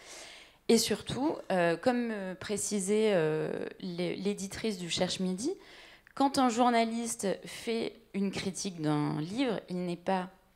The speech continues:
rémunéré par la maison d'édition, mais par son journal.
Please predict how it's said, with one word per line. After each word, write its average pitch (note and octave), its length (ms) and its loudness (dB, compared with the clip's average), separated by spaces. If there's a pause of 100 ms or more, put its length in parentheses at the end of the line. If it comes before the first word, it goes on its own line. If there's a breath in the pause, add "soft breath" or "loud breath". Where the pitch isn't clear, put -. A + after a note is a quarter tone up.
(140)
rémunéré F3+ 760 -2 (120)
par F#3 120 4
la E3+ 100 0
maison E3 340 -2
d'édition, E3+ 480 -4
mais G#3+ 120 -2
par F3+ 200 -2
son F3 140 -6
journal. G3 360 -4